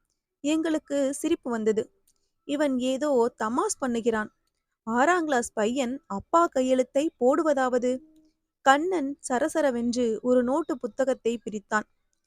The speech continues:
வெற்றுத்தாளில் கிறுக்கினான். "இது எங்க அப்பா கையெழுத்து, இது அம்மாது." அப்போதே அஸ்தியில் சுரம் கண்டுவிட்டது எங்களுக்கு.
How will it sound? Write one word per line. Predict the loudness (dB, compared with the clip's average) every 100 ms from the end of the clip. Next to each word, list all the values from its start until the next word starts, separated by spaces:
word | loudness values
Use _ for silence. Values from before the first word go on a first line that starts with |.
| _ _
வெற்றுத்தாளில் | 0 0 2 -2 0 0 2 0 -2
கிறுக்கினான். | -4 -4 -2 -2 -2 -8 _ _ _ _ -4
"இது | -2 0 0 -2 -4
எங்க | -2 0
அப்பா | 0 0 -2
கையெழுத்து, | 0 0 0 -2 0 0 0 -6
இது | -2 2
அம்மாது." | 2 0 0 0 -2 -8 _ _ _ _ _ _ _ _ _ _ _ -6
அப்போதே | -6 _ -2 0 0 -2 -4
அஸ்தியில் | -4 -4 -2 -2 -2 -4
சுரம் | 0 0 0
கண்டுவிட்டது | -2 -2 0 -2 -4 -4 -4
எங்களுக்கு. | -2 -4 -4 -8